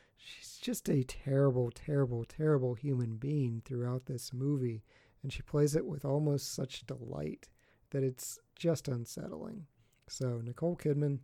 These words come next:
this was a wonderful acting performance. I'm stunned you didn't get nominated.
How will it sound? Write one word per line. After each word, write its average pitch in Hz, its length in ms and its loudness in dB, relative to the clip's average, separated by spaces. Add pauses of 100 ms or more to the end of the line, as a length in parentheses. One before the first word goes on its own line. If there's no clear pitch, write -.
this 131 180 -6
was 123 420 -6
a 127 400 2
wonderful 139 600 2
acting 123 400 -4
performance. 151 580 -2 (400)
I'm 123 160 -2
stunned 139 540 2
you 127 180 -2
didn't 147 320 -4
get 160 180 -6
nominated. 131 720 0